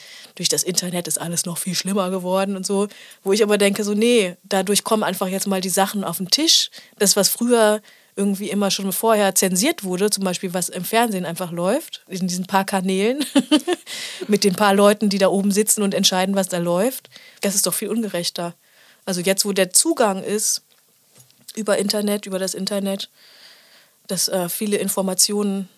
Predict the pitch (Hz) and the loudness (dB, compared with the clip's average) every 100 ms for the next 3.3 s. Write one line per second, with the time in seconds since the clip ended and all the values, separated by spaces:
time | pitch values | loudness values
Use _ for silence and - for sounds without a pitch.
0 | - 185 190 196 208 208 202 208 - 208 | -12 -4 0 0 -2 -2 -4 -4 -6 -4
1 | 214 214 - _ _ _ _ 185 202 220 | -4 -6 -12 _ _ _ _ -4 -2 0
2 | 202 196 202 196 196 196 190 190 202 190 | -2 -2 0 0 -2 -4 -4 -6 -6 -6
3 | 190 190 | -6 -8